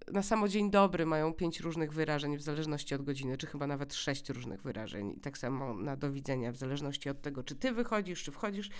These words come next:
No jakby jest skomplikowany, po prostu. Jest, to jest język, który został sztucznie wymyślony i to jest tak naprawdę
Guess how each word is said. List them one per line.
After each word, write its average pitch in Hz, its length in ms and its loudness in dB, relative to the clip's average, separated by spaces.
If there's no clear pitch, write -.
No 277 100 4
jakby 285 560 2
jest - 360 0
skomplikowany, 208 760 2
po 214 100 -4
prostu. - 420 -4
Jest, - 420 -6
to 233 60 0
jest 240 200 0
język, 247 340 4
który 240 220 -2
został 226 300 -2
sztucznie 233 380 -2
wymyślony 202 680 -2
i 190 160 -2
to 196 80 0
jest 190 160 0
tak 190 120 0
naprawdę 180 760 2